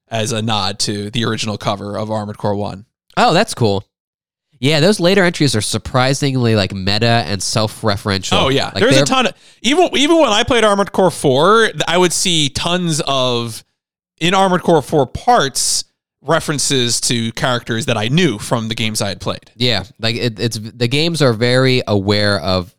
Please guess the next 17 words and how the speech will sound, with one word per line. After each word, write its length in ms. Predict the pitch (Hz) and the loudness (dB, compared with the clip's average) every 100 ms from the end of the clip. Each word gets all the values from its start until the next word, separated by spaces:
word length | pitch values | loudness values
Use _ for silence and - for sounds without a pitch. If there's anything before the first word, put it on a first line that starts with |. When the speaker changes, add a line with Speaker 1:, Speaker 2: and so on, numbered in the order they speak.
| - | -16
Speaker 2:
its 220 | 90 - | -12 -4
legacy 400 | 92 85 - 62 | -4 -4 -6 -2
or 140 | 90 | -2
their 180 | 95 95 | 0 0
legacy. 440 | 90 80 - 73 82 _ _ _ _ _ _ _ _ _ _ | -2 -4 -6 -8 -14 _ _ _ _ _ _ _ _ _ _
Armored 260 | 147 214 226 | 2 2 2
Core 240 | 202 202 | 2 2
got 240 | 170 135 - | 4 0 -2
solid 520 | - 147 143 175 185 | -2 0 2 2 4
reviews 560 | 165 135 135 139 135 | 4 4 4 6 4
upon 340 | 123 - 123 139 | 0 -2 0 2
release, 520 | 156 120 98 110 - | 2 2 2 -2 -6
both 320 | - 113 113 | -2 2 2
in 140 | 117 139 | 0 -4
Japan 480 | 156 - 123 117 131 | -4 -2 -2 0 -2
and 120 | 156 | -4
America. 560 | 135 98 95 - 110 | -2 0 -2 -2 -4